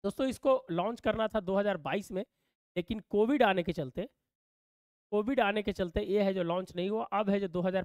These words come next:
पच्चीस में है जो इसकी है जो लॉन्च होने की है जो संभावना है जो जताई जा रही है। तो ये है जो अंतरिक्ष जो यात्री हैं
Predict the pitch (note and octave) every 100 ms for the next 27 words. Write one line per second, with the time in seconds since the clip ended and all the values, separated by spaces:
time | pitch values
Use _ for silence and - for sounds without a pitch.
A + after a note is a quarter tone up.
0 | - E3+ A3+ E3 A3 E3+ E3 E3+ - E3+
1 | D#3+ D3+ D#3+ D#3+ C#3+ D3 D3 D3 B3 -
2 | _ _ _ E3 D3 D3+ D#3 D#3+ E3+ F3
3 | C3+ C3 A#2 A2 G#2+ G#2+ _ _ _ _
4 | _ _ _ _ G3+ A3+ - B3 C4+ C4
5 | C#4+ - F#3+ B3+ - - - - F#3+ G#3
6 | G3+ A#3+